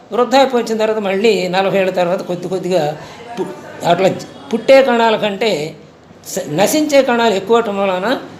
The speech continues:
నెమ్మదిగా శరీరం సృష్టించడం ప్రారంభిస్తుంది. కాబట్టి ఈ, అంటే ఎన్ని కోట్ల కణాలు చనిపోయే ఈ శరీరం మరి ఏమవుతుంది?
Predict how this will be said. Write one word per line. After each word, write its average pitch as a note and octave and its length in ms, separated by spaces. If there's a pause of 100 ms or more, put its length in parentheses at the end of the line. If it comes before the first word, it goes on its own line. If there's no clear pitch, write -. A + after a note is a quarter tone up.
(100)
నెమ్మదిగా G3 400
శరీరం F#3 440
సృష్టించడం F3+ 680
ప్రారంభిస్తుంది. D#3 680 (800)
కాబట్టి A#3+ 600 (460)
ఈ, D3+ 100
అంటే A#3+ 380
ఎన్ని G#3+ 360
కోట్ల A#3 340
కణాలు B3 480 (340)
చనిపోయే B3 500
ఈ A#3 120
శరీరం G#3+ 540 (240)
మరి F3+ 280
ఏమవుతుంది? A3+ 680